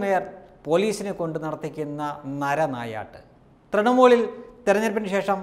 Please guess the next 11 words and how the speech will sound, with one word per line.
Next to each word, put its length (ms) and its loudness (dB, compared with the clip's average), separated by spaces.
അവർക്ക് 320 2
ഭരണത്തുടർച്ച 560 2
കിട്ടിയപ്പോൾ 440 0
അരങ്ങേറിയ 600 -2
കലാപങ്ങൾ. 600 2
എന്നാൽ 280 6
വലിയ 280 6
ഫാസിസ്റ്റ് 480 4
പാർട്ടി 240 4
എന്ന് 180 0
ഇവരൊക്കെ 300 2